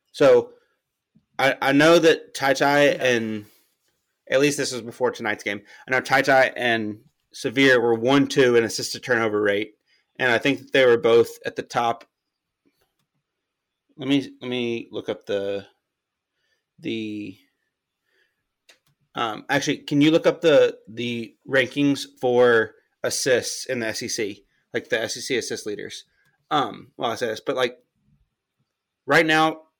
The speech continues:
Speaker 1: Scottie Pippen Junior has the highest assist rate in the S E C, like, an S E C play, not Severe Wheeler.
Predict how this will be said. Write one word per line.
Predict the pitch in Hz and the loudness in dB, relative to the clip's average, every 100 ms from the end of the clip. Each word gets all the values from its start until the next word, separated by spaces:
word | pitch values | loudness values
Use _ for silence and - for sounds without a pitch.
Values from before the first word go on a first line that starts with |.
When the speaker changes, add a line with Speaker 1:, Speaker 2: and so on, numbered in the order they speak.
| _ | _
Speaker 1:
Scottie | - 151 147 | -4 0 2
Pippen | 160 151 123 - 123 | 2 0 -4 -6 -8
Junior | 127 127 117 | -6 0 0
has | 117 110 - | 0 -2 0
the | 117 104 101 - _ | 2 2 -2 -14 _
highest | - 127 123 117 - - - _ _ - | -2 0 0 0 -6 -10 -20 _ _ -10
assist | 120 - 131 - - | -6 -4 -4 -4 -2
rate | 123 110 107 - _ _ _ - | 2 2 2 -6 _ _ _ -4
in | 123 117 113 107 104 _ _ _ _ _ _ - | -2 0 -2 -8 -12 _ _ _ _ _ _ -4
the | 131 | -2
S | 113 | -2
E | 113 | -6
C, | - 113 107 95 - | -6 -4 -6 -8 -8
like, | 113 | -6
an | |
S | 120 110 | -6 -6
E | |
C | 113 123 | -8 -8
play, | - 113 95 98 _ _ | -2 -2 -4 -10 _ _
not | 127 120 | -6 -4
Severe | 143 117 104 | -2 0 0
Wheeler. | 104 101 92 | -2 -6 -8